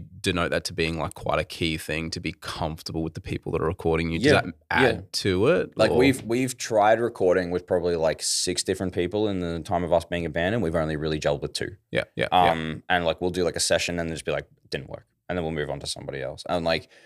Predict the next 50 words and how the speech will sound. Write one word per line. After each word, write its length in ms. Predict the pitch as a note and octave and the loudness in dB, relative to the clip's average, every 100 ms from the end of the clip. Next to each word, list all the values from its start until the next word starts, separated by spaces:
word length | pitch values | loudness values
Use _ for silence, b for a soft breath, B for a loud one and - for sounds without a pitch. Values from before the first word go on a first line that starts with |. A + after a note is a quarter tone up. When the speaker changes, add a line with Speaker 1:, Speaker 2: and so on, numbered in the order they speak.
| b | b
Speaker 2:
now 220 | F#2+ G2+ | 2 4
that 80 | G2+ | 4
we've 100 | G2 | 2
sort 240 | - F#2 E2 | 0 -2 -2
of 80 | |
found, 300 | - E2 D#2+ | 0 0 0
like, 160 | D2+ C#2+ | -2 -4
the 80 | D2 | -6
team 260 | - D#2 | -6 -4
that 100 | D2+ | -4
works 220 | C#2 D2 D#2 | -4 -4 -4
really 140 | C#2+ | -2
well 180 | D#2 E2 | 0 0
with 140 | D#2 | 0
us, 320 | C#2+ C#2+ - - _ | 0 -2 -6 -10 _
we'll 360 | D#2 F2 G2+ F2 | -10 -4 -2 -4
pretty 200 | - E2 | -4 -6
much 140 | D#2 | -4
hold 160 | E2+ D2 | -2 -2
on 140 | D2+ | -4
to 160 | - D2+ | -6 -8
it 80 | C2+ | -6
for 100 | D2 | -8
as 80 | |
long 140 | D2 C#2 | -8 -8
as 80 | C#2 | -12
we 80 | |
can, 320 | - B1+ - - G#2+ | -12 -12 -12 -4 0
Speaker 1:
Yeah. 80 | D2 | 2
Speaker 2:
right? 160 | D2 b b b b - - | 0 b b b b -18 -6
Finding 560 | - G2 G2+ G#2 G#2 | 2 4 4 0 0
that 240 | G2 E2+ - | 2 0 -2
connection 440 | E2+ D#2+ - F2 | -4 -4 -4 -6
with 120 | E2+ | -6
the 80 | D#2+ | -4
person 300 | E2+ E2 E2 | 0 0 0
that 80 | D#2+ | -2
we're 80 | D#2 | 0
working 420 | D2+ D2 D#2+ D2+ | 0 -2 -4 -6
with 260 | D2+ - _ | -6 -8 _
is 540 | D2 C2+ B1+ - - - _ _ | -6 -4 -4 -4 -4 -12 _ _
really, 360 | E2+ F2+ F2 D2+ | -2 2 2 2
really 180 | C#2+ C#2 | -2 -6
crucial 300 | C#2+ C#2 C#2+ | -10 -12 -8
for 200 | D2+ C#2+ | -4 -4
us. 320 | D2 - - | -4 -8 -8
Um, 320 | D2+ D2 C#2+ F2+ | -4 -4 -2 -4
Speaker 1:
Yeah. 120 | - _ _ _ _ | -6 _ _ _ _
Speaker 2:
and 100 | C3+ | -2
yeah, 140 | G#2 | -2